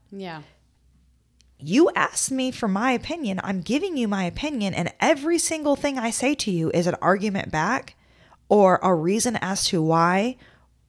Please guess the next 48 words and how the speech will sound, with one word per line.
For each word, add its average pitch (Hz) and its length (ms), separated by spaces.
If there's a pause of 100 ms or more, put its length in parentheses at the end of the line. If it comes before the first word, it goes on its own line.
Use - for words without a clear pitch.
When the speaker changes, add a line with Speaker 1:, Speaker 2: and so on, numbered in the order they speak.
(120)
Speaker 2:
you 180 240
didn't 196 460
or 170 160
won't 165 340
do 262 180
that. 311 340 (240)
Speaker 1:
Mm-hmm. 180 260
Speaker 2:
Okay, 208 260
well, 233 200
you're 349 200
wasting 349 340
my 196 160
time 123 280
now. 80 260 (220)
Speaker 1:
Yeah. 165 220 (240)
Speaker 2:
And 240 120
I 294 120
have 370 240
literally 220 560
had 185 420
people 202 340
that 185 180
will 175 180
go, 170 420 (340)
"I'm 262 100
not 370 200
sure 311 240
why 285 200
I'm 285 80
not 269 200
selling 226 460
or 190 160
why 240 240
this 262 180
isn't 269 220
working 220 340
for 190 220
me." 147 240 (1040)
Have 175 140
you 180 80
tried 185 240
door 196 140
knocking? 151 400 (540)
Have 170 240
you 190 180
tried 180 400
personal 196 340
letters? - 420